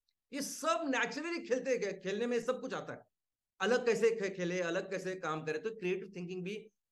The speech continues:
ये करता है। Interpersonal relationship, एक दूसरे का साथ जो व्यवहार है, संबंध है, वो बेहतर करना। सेल्फ अवेयरनेस,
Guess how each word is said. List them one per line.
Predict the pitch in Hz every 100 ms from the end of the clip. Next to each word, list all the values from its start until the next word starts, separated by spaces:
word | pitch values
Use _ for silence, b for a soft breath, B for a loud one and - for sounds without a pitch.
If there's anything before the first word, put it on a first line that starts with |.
| -
ये | 147
करता | 147 143 -
है। | 113 104 - _ _ -
Interpersonal | 208 240 269 247 240 220 240
relationship, | 208 202 208 196 175
एक | 170 180
दूसरे | 165 165 190
का | 190 180
साथ | 180
जो | 170 170
व्यवहार | 135 135 165 170
है, | 160
संबंध | 147 160
है, | 156 - - _ 143
वो | 165
बेहतर | 156 151 135
करना। | 135 123 120 120 - _
सेल्फ | - - 254 254
अवेयरनेस, | 220 196 175 160 147